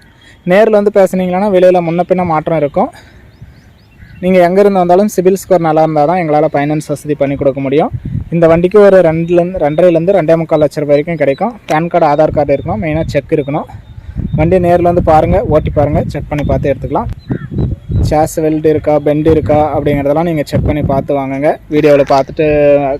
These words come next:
கரெக்டா இருக்கும்னு நினைக்கக்கூடாது. நீங்களும் வந்து ஒரு தடவை செக் பண்ணி பார்த்துட்டு எடுத்துக்கலாம். வண்டி டி ஏ இன்ஜினு, சிங்கிள் ஓனர் கையில இருந்தது. கிலோமீட்டர் பாருங்க, ஒரு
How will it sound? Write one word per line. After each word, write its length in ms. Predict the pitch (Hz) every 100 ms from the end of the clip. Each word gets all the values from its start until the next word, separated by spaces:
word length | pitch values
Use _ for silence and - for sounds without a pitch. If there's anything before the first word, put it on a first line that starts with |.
| 147
கரெக்டா 280 | 135 131 147
இருக்கும்னு 280 | 139 143 139
நினைக்கக்கூடாது. 380 | 135 - 135 196
நீங்களும் 320 | 190 190 185 175
வந்து 140 | 160 165
ஒரு 100 | 147
தடவை 160 | 147 151
செக் 140 | 139 -
பண்ணி 140 | 143 127
பார்த்துட்டு 300 | 127 120 147
எடுத்துக்கலாம். 400 | 139 123 139 - - - - - - 143
வண்டி 200 | 160 165 151
டி 80 | 170
ஏ 60 | 175 160
இன்ஜினு, 320 | 156 143 165 -
சிங்கிள் 280 | - 160 165 156
ஓனர் 240 | 156 156
கையில 240 | 147 143 143
இருந்தது. 300 | 135 131 156 - - - - - -
கிலோமீட்டர் 460 | 160 160 156 147 139
பாருங்க, 240 | 139 139 151 - - _ - _ - _ _ _ _ _ - - - - - - - _ - _ - _
ஒரு 80 | -